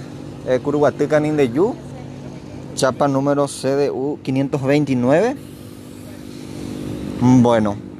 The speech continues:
eh, esta es la situación, señores. Estamos aquí en vivo mostrando todo lo que acontece. Estamos frente mismo a la comisaría número trece de la ciudad de, de Yacycañé.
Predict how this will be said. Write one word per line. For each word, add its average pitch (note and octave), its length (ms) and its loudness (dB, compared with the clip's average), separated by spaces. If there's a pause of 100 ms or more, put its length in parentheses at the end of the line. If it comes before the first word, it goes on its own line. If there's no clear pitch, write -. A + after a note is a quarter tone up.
eh, A2+ 720 0 (800)
esta C#3 320 4
es C#3 60 6
la D3 140 4
situación, C#3+ 520 -2
señores. D#3 400 -2
Estamos D3+ 300 -6
aquí C#3+ 320 -2 (480)
en B2+ 100 0
vivo D#3+ 380 4
mostrando D#3 480 0
todo D#3+ 240 4
lo E3 100 4
que D#3+ 80 2
acontece. D3+ 600 0 (580)
Estamos D#3 340 0
frente E3+ 340 0
mismo F3 240 -4
a E3+ 40 -2
la E3+ 100 0
comisaría D3+ 840 4
número D3 380 0
trece E3 420 2 (560)
de C3 80 4
la C#3+ 140 6
ciudad C3 340 4
de, A#2 480 4 (100)
de C3 120 0
Yacycañé. C#3+ 540 2